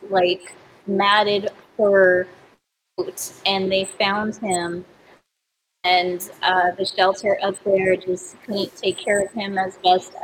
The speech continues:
as another one did. So out here in, hi, Phoebe, in Santa Monica in Playa Vista, there is the Wella Sannenberg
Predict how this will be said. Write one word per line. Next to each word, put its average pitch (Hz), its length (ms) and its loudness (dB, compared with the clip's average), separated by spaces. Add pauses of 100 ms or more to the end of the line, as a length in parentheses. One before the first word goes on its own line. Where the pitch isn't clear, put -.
as 180 400 2
another 190 380 2
one 185 360 -2
did. 180 380 4
So 175 480 0 (1120)
out - 120 2
here 226 400 4
in, 214 300 -4
hi, 277 260 2
Phoebe, 381 440 2
in 220 140 -4
Santa 220 320 0
Monica 208 600 2 (280)
in 190 360 -2
Playa 196 280 4
Vista, 190 560 2 (100)
there 190 240 2
is 190 440 -2
the 185 440 0
Wella 185 400 4
Sannenberg 180 800 -6